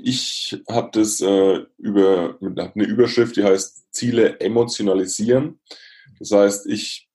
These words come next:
finde, Ziele haben zwei Komponenten, eine rationale Komponente und eine emotionale Komponente. Die rationale ist, also wir Leute sind aus zwei Gründen motiviert. Ähm, entweder wir haben einen Vorteil oder wir haben einen Nachteil. Oder wir vermeiden einen Nachteil. Also das sind die einzigen zwei Gründe,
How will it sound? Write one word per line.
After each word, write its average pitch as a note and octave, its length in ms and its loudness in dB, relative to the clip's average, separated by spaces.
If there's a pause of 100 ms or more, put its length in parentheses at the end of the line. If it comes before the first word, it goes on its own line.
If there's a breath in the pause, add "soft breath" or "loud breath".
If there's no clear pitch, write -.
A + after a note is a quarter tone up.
(200)
finde, A#2 460 2
Ziele A#2+ 220 0
haben G#2 120 0
zwei G2+ 240 2
Komponenten, C3+ 540 -2
eine F#2 100 2
rationale C3+ 500 0
Komponente B2+ 440 0
und A2 160 -4
eine - 100 -4
emotionale F#2+ 520 -2
Komponente. D#2 580 -8 (720 loud breath)
Die - 60 0
rationale C3 560 4
ist, - 280 2
also G2 200 -2
wir G#2 100 6
Leute G#2+ 240 6
sind - 200 -4
aus - 240 -2
zwei F#2 320 4
Gründen G2+ 360 0
motiviert. D#2+ 560 -4 (640)
Ähm, D#2+ 260 -6
entweder F2+ 320 -2
wir F2 80 0
haben F2 120 -4
einen D#2+ 80 -8
Vorteil B2+ 560 4
oder G2+ 160 -4
wir F#2 80 0
haben G2 80 -2
einen F#2 100 -4
Nachteil. E2+ 580 0 (460)
Oder F2 140 -2
wir F2+ 60 0
vermeiden F2+ 460 2
einen A2 100 -2
Nachteil. D#2 460 -2
Also E2 160 -4
das F#2 120 -2
sind G#2 80 -6
die G2 60 -2
einzigen G#2 300 0
zwei F#2+ 140 0
Gründe, B2 360 0